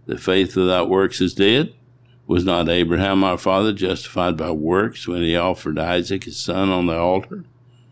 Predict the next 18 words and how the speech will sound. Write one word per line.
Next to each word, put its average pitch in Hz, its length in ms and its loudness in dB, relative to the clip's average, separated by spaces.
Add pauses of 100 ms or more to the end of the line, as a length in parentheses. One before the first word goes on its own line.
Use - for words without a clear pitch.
(800)
Do 95 100 4
you 92 160 4
see 101 280 4
that 80 120 2
faith 98 380 2
was 110 180 4
working 92 400 2
together 98 580 2
with 104 440 4
his 104 340 4
works, 110 580 0 (400)
and 92 300 4
by 87 240 2
works 98 400 4
faith 101 420 2
was 98 380 2
made 98 420 4 (140)
perfect?" 113 640 0